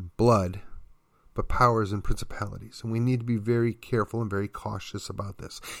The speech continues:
Now, I know there's a certain segment of people that are rolling their eyes right now or dismissing what I'm saying, but I'm coming from the Christian worldview, and I understand if you don't.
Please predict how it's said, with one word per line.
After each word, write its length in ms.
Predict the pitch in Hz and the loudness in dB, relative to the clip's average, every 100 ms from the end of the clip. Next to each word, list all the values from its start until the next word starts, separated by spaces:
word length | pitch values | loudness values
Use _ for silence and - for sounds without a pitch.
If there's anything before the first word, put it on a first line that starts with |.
| - | 2
Now, 160 | 135 147 | 6 8
I 80 | |
know 240 | 165 147 147 | 8 8 8
there's 200 | 139 110 | 4 2
a 100 | 113 | 0
certain 300 | - 147 127 | 2 2 2
segment 360 | - 123 127 | 2 2 4
of 100 | 120 | 0
people 300 | - 117 117 | 0 -2 -2
that 140 | 117 101 | -2 -2
are 80 | 92 | -2
rolling 380 | 104 117 123 | 0 2 4
their 200 | 120 110 | 4 2
eyes 300 | 104 113 107 | 2 2 2
right 160 | 110 104 | 0 0
now 240 | 110 117 | 0 2
or 180 | 117 101 - - - - - | 2 2 -2 -20 -20 -6 4
dismissing 520 | 156 - 160 151 156 | 6 8 6 4 4
what 140 | 131 | 6
I'm 120 | 135 | 6
saying, 380 | 123 131 120 127 - - - _ _ _ _ _ _ _ | 6 4 6 2 0 -14 -20 _ _ _ _ _ _ _
but 120 | 151 | 8
I'm 120 | 180 | 8
coming 280 | 185 180 175 | 8 8 8
from 180 | 151 151 | 8 4
the 80 | 131 | 2
Christian 440 | - 127 - 123 | 4 2 4 2
worldview, 460 | 107 101 90 95 101 | 4 2 0 -4 -2
and 80 | 131 | 0
I 200 | 165 170 | 2 2
understand 440 | 160 - 170 160 | 0 0 2 2
if 120 | 156 | 2
you 100 | 156 | 2
don't. 400 | 143 139 - - | 2 0 -2 -12